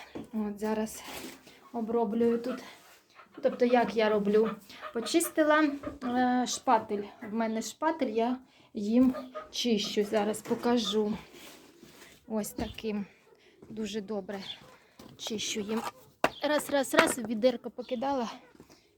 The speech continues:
От, потім притрусила. От, живі всі цеплятка. І цей ще живий, і цей, вже їм добре. От, і тепер,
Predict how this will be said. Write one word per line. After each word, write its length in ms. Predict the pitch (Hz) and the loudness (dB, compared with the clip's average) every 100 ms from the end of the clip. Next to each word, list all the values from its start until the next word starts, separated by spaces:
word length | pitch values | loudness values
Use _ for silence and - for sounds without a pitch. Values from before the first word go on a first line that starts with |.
| _ | _
От, 220 | 220 226 220 | -6 -6 -2
потім 280 | 247 240 233 | 0 0 -2
притрусила. 840 | 214 233 240 254 - 311 311 277 - - | -4 -6 -4 -6 -4 -4 -2 -2 -4 -2
От, 200 | 226 196 | 0 0
живі 320 | 208 277 247 | 0 0 0
всі 320 | - - 220 | -2 -6 -6
цеплятка. 680 | - - 285 330 - 285 269 - _ _ _ - | -4 -2 2 0 0 -6 -8 -10 _ _ _ -16
І 80 | |
цей 260 | - - 339 | -6 -2 0
ще 240 | - 285 | 0 -2
живий, 520 | 254 254 254 277 269 - | 0 0 0 0 -2 -2
і 80 | 208 | -8
цей, 400 | - 320 330 - - - - 233 | -4 -2 -2 -4 -14 -20 -20 -10
вже 200 | 226 269 | -4 -2
їм 200 | 240 226 | 0 0
добре. 380 | 208 208 202 202 - - _ _ - _ _ - | 0 2 0 -2 -6 -16 _ _ -20 _ _ -4
От, 260 | 220 214 359 | 0 2 2
і 120 | 311 | 2
тепер, 360 | 311 262 294 | 2 4 4